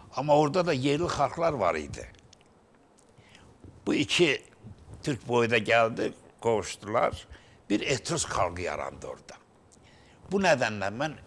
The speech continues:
Etrusklar türkdür deyə bilməm. Nədən? Çünki orada başqa xalqlar da var.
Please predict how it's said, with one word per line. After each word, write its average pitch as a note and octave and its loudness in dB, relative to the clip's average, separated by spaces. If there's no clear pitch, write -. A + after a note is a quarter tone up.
Etrusklar C3 0
türkdür B2 -4
deyə A#2 2
bilməm. E2 -8
Nədən? B2 -6
Çünki B2+ -4
orada C3 -2
başqa - -4
xalqlar G2 -10
da - -18
var. - -20